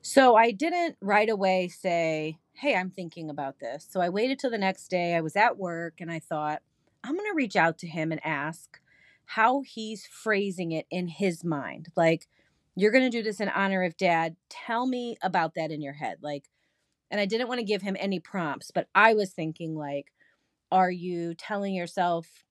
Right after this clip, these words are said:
um, you know, you're doing it in honor of Dad because he can't do it himself?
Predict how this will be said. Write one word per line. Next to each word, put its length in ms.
um, 580
you 120
know, 240
you're 220
doing 260
it 80
in 140
honor 240
of 140
Dad 220
because 260
he 140
can't 360
do 120
it 120
himself? 500